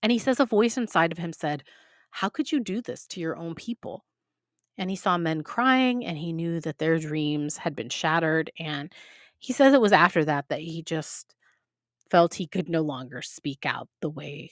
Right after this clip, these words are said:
that he had before. And Yvette said that after Proposition eight, she began having extreme anxiety and panic attacks.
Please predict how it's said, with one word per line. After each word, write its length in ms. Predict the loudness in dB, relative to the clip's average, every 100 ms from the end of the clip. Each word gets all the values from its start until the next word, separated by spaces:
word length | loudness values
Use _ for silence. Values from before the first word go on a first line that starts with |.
| _ -4
that 140 | -2
he 140 | -2
had 200 | -6 -8
before. 500 | -12 -18 -16 -14 -16 -18 _ _ _ _ _ _ _ -20 -20 -20 _ _
And 140 | 6 10
Yvette 260 | 10 8
said 220 | 6 8
that 120 | 8 6
after 460 | 4 4 2 -2 -2
Proposition 800 | 0 0 0 -2 -2 -2 -4 -6
eight, 400 | -6 -4 -4 -6 _ _ _ -10
she 300 | -8 -4 -2
began 300 | 2 2 2
having 440 | 2 2 2 -2
extreme 640 | -10 -12 -12 -2 0 2 0
anxiety 600 | 0 2 4 4 4 2
and 120 | 0
panic 360 | -4 -4 -2
attacks. 640 | -4 -2 -2 -2 -8 -18